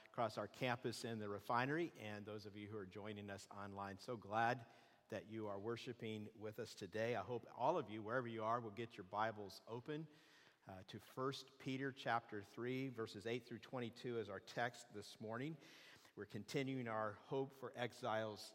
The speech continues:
uh, teaching series through this letter. And if you've been with us, you'll know that we have for several weeks now been learning that God calls us to live beautiful lives as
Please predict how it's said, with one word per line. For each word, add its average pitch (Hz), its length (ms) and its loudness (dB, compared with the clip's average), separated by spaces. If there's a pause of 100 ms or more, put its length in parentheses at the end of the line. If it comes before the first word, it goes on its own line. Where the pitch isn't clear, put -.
(120)
uh, 110 40 -6 (220)
teaching 123 380 -4
series 110 560 -4
through 143 180 0
this 110 280 0 (100)
letter. 117 320 2 (800)
And 139 100 2
if 139 80 2
you've 135 120 2
been 180 160 6
with 185 160 4
us, 180 140 0
you'll 151 180 4
know 127 180 4
that 131 160 0
we 139 200 0
have 131 260 6
for 120 160 -2
several 131 720 2 (280)
weeks 123 460 -2
now 110 260 4
been 120 300 2
learning 127 320 2
that 110 180 -2
God 127 280 4 (120)
calls 147 360 2
us 110 380 -2 (360)
to 131 80 0
live 117 260 0
beautiful 143 460 0
lives 110 580 2
as 110 280 0